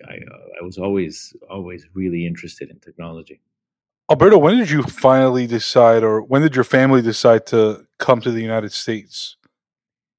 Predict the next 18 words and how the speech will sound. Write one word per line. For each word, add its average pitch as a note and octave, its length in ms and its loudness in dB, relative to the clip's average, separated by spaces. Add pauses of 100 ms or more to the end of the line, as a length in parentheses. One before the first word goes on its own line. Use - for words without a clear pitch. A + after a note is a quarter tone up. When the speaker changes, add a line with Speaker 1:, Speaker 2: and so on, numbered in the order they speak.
(640)
Speaker 1:
So G#2 560 0 (1040)
I A2+ 80 -6
remember, C3+ 760 2 (1160)
remember F3+ 220 2
nineteen C#3 360 2
eighty-nine, G#2+ 840 0 (1040)
eh, F#2+ 280 -12 (100)
when F2+ 640 -10
a - 60 -20
presidential G2+ 540 -8
candidate F#2 580 -8 (640)
got F#2+ 260 -12
killed F#2+ 640 -4 (920)
and E2+ 200 -10
things G2+ 260 -2
got F#2+ 200 -4
really G2+ 320 0
bad. E2+ 540 -6